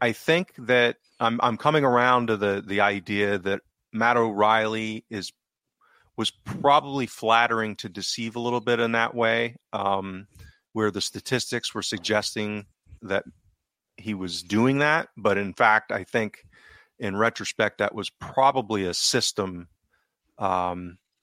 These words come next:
thing, meaning that, you know, the, the, the average chance quality was as much a system, uh, uh, issue manifesting rather than him, like, creating great, brilliant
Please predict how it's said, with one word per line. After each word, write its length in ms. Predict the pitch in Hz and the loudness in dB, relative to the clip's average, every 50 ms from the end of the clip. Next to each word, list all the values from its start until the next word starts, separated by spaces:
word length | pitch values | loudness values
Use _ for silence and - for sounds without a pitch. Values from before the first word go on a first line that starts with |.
| _ _ _ _ _ - | _ _ _ _ _ -8
thing, 440 | - - 131 104 92 92 90 90 - - | -2 0 0 0 0 -2 -8 -12 -14 -12
meaning 300 | - 104 101 95 95 95 | -8 -6 -6 -4 -4 -2
that, 240 | 95 98 95 95 - _ _ _ | -2 0 -2 -2 -4 _ _ _
you 100 | - 110 | -10 -8
know, 140 | 95 92 90 | -8 -6 -6
the, 200 | 87 98 98 - - | -4 -4 -4 -4 -4
the, 180 | 101 101 92 - - | -6 -8 -8 -4 -2
the 160 | 107 113 - | -2 0 4
average 380 | 113 120 131 110 113 - - | 4 4 4 4 2 0 0
chance 320 | - - 123 117 113 110 - | 0 2 2 2 2 0 -2
quality 500 | - - 110 104 104 101 101 95 98 98 | -2 2 2 4 4 4 2 0 -4 -4
was 400 | 90 95 92 90 87 85 - - - - - - - - | -4 -4 -6 -6 -6 -8 -10 -12 -14 -18 -20 -20 -14 -6
as 240 | - 113 101 90 - | -4 -2 -2 -2 0
much 420 | 104 104 104 104 - - - - - _ _ | 0 0 0 2 0 -2 -2 -4 -6 _ _
a 340 | 110 98 95 95 92 90 92 | -2 0 0 -2 -2 -4 -4
system, 680 | - - - 135 117 - - - 107 101 98 95 92 - _ _ - - - _ _ _ _ - | -4 -2 0 0 0 0 0 0 -2 -2 -2 -6 -8 -12 _ _ -20 -20 -20 _ _ _ _ -2
uh, 400 | 104 95 92 92 92 92 92 - - - _ _ _ _ _ _ _ _ _ _ _ - - _ - | 0 2 2 2 2 2 0 -2 -4 -10 _ _ _ _ _ _ _ _ _ _ _ -20 -10 _ 0
uh, 300 | 117 107 - - - - - - - _ | 0 0 0 -2 -4 -8 -10 -14 -6 _
issue 280 | - 120 107 - - 110 | 0 2 2 2 2 2
manifesting 680 | 101 101 104 101 95 - - 104 95 - - - 151 | 2 2 2 2 0 0 0 0 0 -2 -4 -8 -4
rather 320 | 139 107 107 107 101 95 95 | 0 2 2 2 2 0 -2
than 200 | 95 92 90 87 | -6 -6 -8 -8
him, 300 | 87 113 110 104 98 95 | -6 -4 -4 -4 -4 -6
like, 180 | 92 95 92 - _ _ _ _ _ _ _ | -8 -8 -10 -10 _ _ _ _ _ _ _
creating 380 | - - 120 107 104 98 92 90 | -6 -2 0 0 0 0 -4 -8
great, 380 | - - 95 101 101 95 101 - _ - 120 - | -8 -4 -2 0 0 -2 -4 -8 _ -20 -10 -6
brilliant 440 | 113 107 101 98 95 95 98 95 | -2 -2 -2 -2 -2 -4 -6 -6